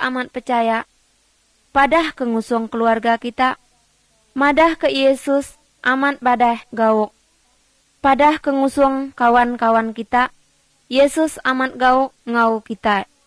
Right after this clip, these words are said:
Padah kesida, ati nuan tenang, nadai enteki agi ngau sitan,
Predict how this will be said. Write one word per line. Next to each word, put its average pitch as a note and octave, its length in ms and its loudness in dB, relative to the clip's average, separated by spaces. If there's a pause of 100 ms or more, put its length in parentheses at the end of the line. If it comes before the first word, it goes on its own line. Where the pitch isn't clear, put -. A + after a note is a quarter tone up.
(640)
Padah D4 380 4
kesida, C#4+ 580 0 (460)
ati C#4+ 400 0
nuan C#4 480 0
tenang, B3 480 -4 (400)
nadai C4 480 2
enteki C4+ 560 -6 (120)
agi B3 480 -2
ngau A#3 360 0
sitan, B3 560 -2